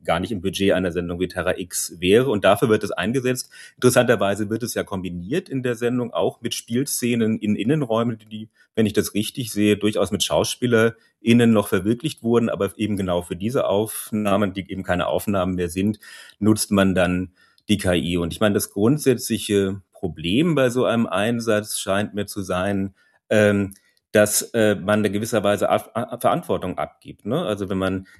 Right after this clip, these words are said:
klassischerweise historische Szenen inszenieren würde, müsste man ganz viele Entscheidungen treffen. Man müsste sich fragen, okay, wie schauen diese Kostüme aus? Wollen wir sie historisch authentisch machen? Wollen wir sie sozusagen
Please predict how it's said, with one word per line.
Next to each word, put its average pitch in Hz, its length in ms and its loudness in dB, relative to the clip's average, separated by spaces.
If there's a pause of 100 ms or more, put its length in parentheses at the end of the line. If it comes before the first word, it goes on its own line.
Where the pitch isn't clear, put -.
klassischerweise 101 840 2
historische 104 540 -4
Szenen 107 380 0
inszenieren 110 640 -2
würde, 113 280 -2
müsste 104 280 -4
man 101 320 -2 (280)
ganz 104 200 0
viele 143 160 2
Entscheidungen 135 560 0
treffen. 92 240 -2
Man 101 140 -2
müsste 107 260 -6
sich 98 160 -10
fragen, 87 280 0
okay, 87 340 -4
wie 107 160 -6
schauen 92 240 0
diese 85 180 -6
Kostüme 151 540 0
aus? 107 340 2
Wollen 101 180 2
wir 95 80 0
sie 92 100 -6
historisch 95 400 0
authentisch 135 580 0
machen? 104 340 2
Wollen 98 180 -2
wir 95 100 -2
sie 90 120 -8
sozusagen 87 560 0